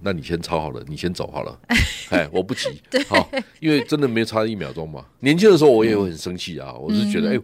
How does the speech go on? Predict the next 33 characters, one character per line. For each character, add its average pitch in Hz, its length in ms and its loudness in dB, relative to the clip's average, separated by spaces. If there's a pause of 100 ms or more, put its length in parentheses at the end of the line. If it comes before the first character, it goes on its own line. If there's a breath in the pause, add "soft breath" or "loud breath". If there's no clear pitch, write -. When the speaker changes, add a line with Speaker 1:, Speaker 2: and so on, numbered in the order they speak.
(200 loud breath)
Speaker 1:
为 151 100 0
什 110 80 -2
么 92 80 -2
每 82 200 -6
次 110 160 -6
高 110 160 -2
架 107 120 0
桥 82 160 -6
上 92 140 -12
面 98 80 -12
都 101 120 0
有 87 100 -2
人 71 120 -12
插 80 160 -10
队？ 78 220 -10 (520 soft breath)
Speaker 2:
嗯。 208 60 -4
Speaker 1:
但 180 140 8
有 110 140 6
一 113 40 2
次 139 120 0
我 98 160 0
就 104 280 -4 (200)
赞 120 200 2
美 69 160 -10
了 67 60 -10
一 73 80 -6
件 82 200 -6
事 73 180 -14
情。 - 220 -18
Speaker 2:
嗯。 190 340 -2 (440 loud breath)
Speaker 1:
因 143 160 0
为 131 220 4
在 110 240 0